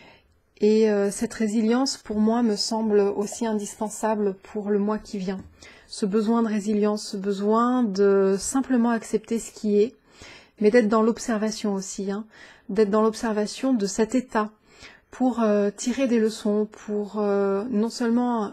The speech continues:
euh, comprendre, intégrer en nous, euh, ce que cet état de résilience, euh, nous procure, de voir à quel point il peut être bénéfique et il peut nous apporter de la paix.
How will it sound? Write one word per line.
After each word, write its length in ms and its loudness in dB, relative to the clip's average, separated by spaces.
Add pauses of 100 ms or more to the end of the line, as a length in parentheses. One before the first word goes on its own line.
euh, 500 -4 (600)
comprendre, 720 0
intégrer 500 0
en 140 0
nous, 320 0 (440)
euh, 60 -8
ce 160 -12 (140)
que 180 -2
cet 320 -4
état 420 0
de 120 -2
résilience, 840 0
euh, 240 0
nous 160 2
procure, 680 -4 (640)
de 100 4
voir 200 0
à 60 -4
quel 220 -2
point 240 -2
il 160 0
peut 120 -8
être 280 -4
bénéfique 560 2
et 40 2
il 100 0
peut 120 0
nous 200 2
apporter 420 -2
de 80 2
la 160 0
paix. 240 -4